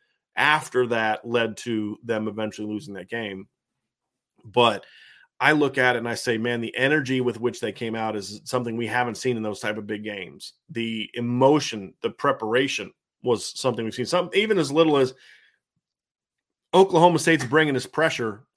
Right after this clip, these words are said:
Under Brian Kelly, they would always kinda check to a max pro, max protection situation. Instead, under Tommy Rees,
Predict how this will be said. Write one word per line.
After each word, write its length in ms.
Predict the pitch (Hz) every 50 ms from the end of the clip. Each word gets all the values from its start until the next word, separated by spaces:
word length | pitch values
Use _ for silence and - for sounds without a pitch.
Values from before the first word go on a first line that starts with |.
| _ -
Under 240 | 151 175 202 208
Brian 300 | 185 165 170 160 156 143
Kelly, 300 | 127 - 180 170 165 143
they 120 | 127 135 139
would 140 | 139 135 139
always 300 | 139 139 139 135 131 135
kinda 340 | - 139 131 123 113 107 -
check 400 | - - - 165 160 151 156 -
to 120 | - 147 131
a 60 | 123
max 340 | 123 127 131 135 131 - -
pro, 460 | - _ - - 135 131 123 113 104
max 260 | 110 120 127 127 -
protection 520 | - - 110 - - 117 110 - - 107
situation. 600 | - - 101 95 - - - 117 - - - - _ _ _ _ _ _ _ -
Instead, 760 | 131 131 127 131 - - 202 233 233 170 139 131 131 131 - _ _ _ _ _ _ _ _
under 240 | 139 143 143 139 135
Tommy 360 | 131 - 156 151 147 139 127
Rees, 420 | 120 135 202 214 156 143 135 -